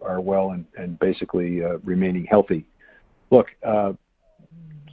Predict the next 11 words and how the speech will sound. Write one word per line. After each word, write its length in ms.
get 200
to 60
the 60
bottom 280
line 240
here, 160
it's 120
a 40
gut 260
punch, 220
uh, 500